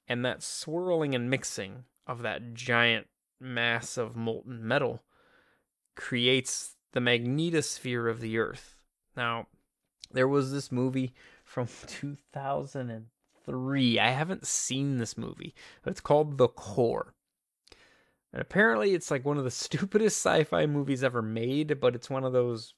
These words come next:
Waterworld type ones where people apparently love it a lot. I have the clip f-, in my playlist here,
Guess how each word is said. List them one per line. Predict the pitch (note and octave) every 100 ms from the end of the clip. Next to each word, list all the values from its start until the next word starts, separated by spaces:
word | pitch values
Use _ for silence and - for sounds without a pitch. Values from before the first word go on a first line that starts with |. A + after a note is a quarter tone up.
| C#3
Waterworld | B2 B2+ C3+ C#3+ C#3+ C#3+ - -
type | D#3 D3+
ones | D3+ D#3 D#3
where | B2+ A#2+ -
people | - C3 C3+ C3+
apparently | - C3 C#3 - A#2+
love | A#2 A#2+
it | D3+
a |
lot. | D3+ D#3 D#3+ - - - - _ -
I | B2+
have | D#3 D3
the | A#2+
clip | - - - F3 F3+ -
f-, | - - - -
in | D#2+ D#2 F2+ D3+ C#3
my | B2+
playlist | B2 - C#3 B2+ A#2+ A#2 -
here, | B2+ A2+ A2+